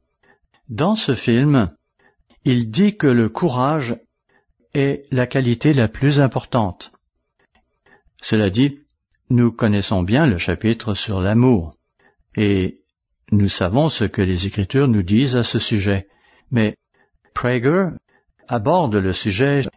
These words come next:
sous un angle très différent. Selon lui, c'est le courage qui est la qualité la plus importante.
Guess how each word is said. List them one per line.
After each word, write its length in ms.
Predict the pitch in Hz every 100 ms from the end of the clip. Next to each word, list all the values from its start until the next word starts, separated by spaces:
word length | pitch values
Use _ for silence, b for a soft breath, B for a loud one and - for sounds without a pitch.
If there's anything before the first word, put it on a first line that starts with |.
| _ _ -
sous 240 | - 107
un 140 | 113 113
angle 320 | 135 120 104 - _ _
très 220 | - 131
différent. 460 | 123 117 123 113 110 _ _ _ _ _ _
Selon 420 | - - 95 104 117
lui, 360 | 120 165 147 b b b b b b
c'est 180 | - 147
le 140 | 156
courage 680 | 151 214 185 160 107 87 80 - _ _ _ -
qui 220 | - 110
est 100 | 104
la 120 | 98
qualité 680 | - 98 95 - 107 101 - _ _ _ _
la 160 | 110
plus 220 | 98 107 101
importante. 760 | 98 95 - 98 92 - -